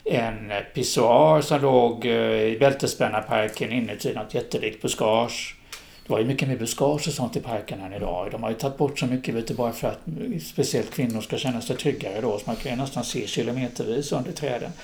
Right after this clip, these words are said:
Men då var det jättemycket buskage och sånt och stora grenar som gick ner till marken och så. Och sen så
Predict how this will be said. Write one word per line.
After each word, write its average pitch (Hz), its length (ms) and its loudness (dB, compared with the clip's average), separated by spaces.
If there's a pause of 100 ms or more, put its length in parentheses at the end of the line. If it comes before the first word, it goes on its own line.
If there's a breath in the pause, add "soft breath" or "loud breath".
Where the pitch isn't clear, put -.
(120)
Men 113 120 0
då 113 100 4
var 120 100 6
det 127 60 4
jättemycket 131 540 2
buskage 139 560 2
och 127 80 -2
sånt - 260 -4
och 117 120 -4
stora 113 240 0
grenar 113 520 0
som 123 160 -8 (120)
gick 139 300 -6
ner 123 80 -2
till 123 140 -4
marken 110 440 -4
och 139 100 -6
så. - 140 -4 (420 loud breath)
Och 147 140 0
sen 123 180 2
så - 160 0